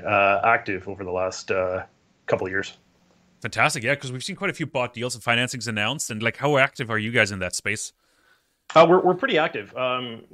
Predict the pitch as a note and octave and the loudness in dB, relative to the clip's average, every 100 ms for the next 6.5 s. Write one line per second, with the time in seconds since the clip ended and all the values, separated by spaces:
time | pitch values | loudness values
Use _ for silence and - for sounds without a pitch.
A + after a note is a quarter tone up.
0 | A2 C3 E3 E3+ - D3 C3+ C3 C3+ - | -18 -4 -2 -2 -4 -4 -2 -4 -6 -8
1 | - A#2 C3 B2 A#2+ A#2+ B2+ B2 C#3+ A2+ | -16 -12 -6 -6 -6 -6 -4 0 2 2
2 | A#2 A2+ B2 A#2+ A2+ G#2+ G#2+ G#2 A2+ A2 | 2 0 -2 -4 -2 -2 -2 -2 4 4
3 | A2 G#2+ G#2+ G#2+ G2+ D#3 D3 A2+ G#2+ F#2+ | 4 2 0 -2 -2 -2 -2 -4 -6 -8
4 | - - - G#2+ F2 G2+ G#2 G2+ G2 G2 | -10 -12 -8 -6 -2 0 2 4 2 2
5 | A2+ F#2 G2+ G2 G#2+ B2 - - - - | 2 4 4 4 2 2 0 -8 -6 2
6 | A2 G#2 G#2 G2+ | 4 4 0 -8